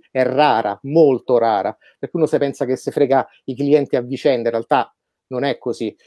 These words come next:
Quindi anche a chi ci ascolta, io dico sempre, cercate di, di, di circondarvi di persone migliori di voi,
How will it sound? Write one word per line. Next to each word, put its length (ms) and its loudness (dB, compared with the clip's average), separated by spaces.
Quindi 260 -2
anche 320 0
a 60 0
chi 140 -6
ci 60 -2
ascolta, 680 -2
io 360 0
dico 360 -6
sempre, 440 -2
cercate 480 2
di, 200 -2
di, 240 -2
di 120 -8
circondarvi 560 2
di 100 2
persone 380 0
migliori 420 2
di 80 0
voi, 380 0